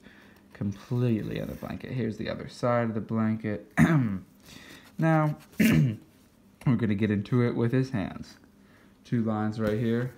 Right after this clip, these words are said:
two lines right here. And we are gonna draw his nice little curves to his hands, holding his, uh, Xbox remote.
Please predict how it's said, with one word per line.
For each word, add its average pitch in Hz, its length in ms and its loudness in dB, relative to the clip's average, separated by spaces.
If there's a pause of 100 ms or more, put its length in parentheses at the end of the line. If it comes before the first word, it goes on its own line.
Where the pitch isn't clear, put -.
(340)
two 113 200 -4
lines 101 440 -6 (140)
right 95 320 -8
here. 113 320 -12 (1000)
And 101 540 -2 (560)
we 110 320 0
are 101 100 -4
gonna 82 200 -6
draw 92 280 -4
his - 300 -12 (520)
nice 107 240 -6
little - 280 -6
curves 110 640 -2
to 107 180 -2
his 104 160 -4
hands, 104 680 -2 (680)
holding 104 520 -2
his, 101 240 -4
uh, 92 300 -4
Xbox - 680 -4
remote. 98 540 -2